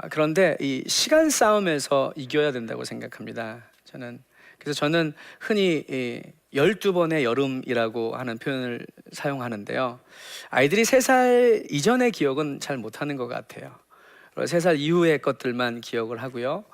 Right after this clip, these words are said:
그리고 열다섯 살이 넘어가면요, 여러분들 아시겠지만 내 자식이 아니더라고요. 그래서 세 살부터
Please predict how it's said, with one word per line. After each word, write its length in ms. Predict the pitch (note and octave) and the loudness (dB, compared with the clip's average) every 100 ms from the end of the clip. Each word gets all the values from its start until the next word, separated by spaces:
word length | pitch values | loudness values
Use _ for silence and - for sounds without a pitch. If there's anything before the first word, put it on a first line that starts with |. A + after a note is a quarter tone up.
| - - - - | -20 -20 -20 -20
그리고 360 | - D#3 D#3+ C3+ | -6 -2 0 2
열다섯 500 | B2+ C#3 G#3 G#3+ G3+ | 2 4 4 4 4
살이 420 | - F#3 F3+ F#3+ | 4 4 4 0
넘어가면요, 840 | A#2+ A#2+ C#3+ C3 A#2 A#2+ D#3+ A#2+ - | -2 -2 -4 -4 -4 -4 -4 -6 -6
여러분들 340 | B2 B2 B2+ | -6 -4 -4
아시겠지만 680 | A2+ G#2+ - A2 A#2+ B2 C3 | -4 -4 -8 -10 -8 -10 -10
내 160 | - A2+ | -8 -4
자식이 420 | B2 A#2+ - C#3 | -2 -4 -4 -6
아니더라고요. 760 | A2 A2+ A2 A2+ A2 - C3 D#3+ _ - - - - | -6 -6 -10 -10 -12 -12 -14 -16 _ -20 -20 -20 -8
그래서 160 | C#3+ | -4
세 160 | C#3+ G#3+ | 2 4
살부터 720 | A3+ G#3+ F#3 - F#3+ F#3 - | 4 2 0 2 4 6 2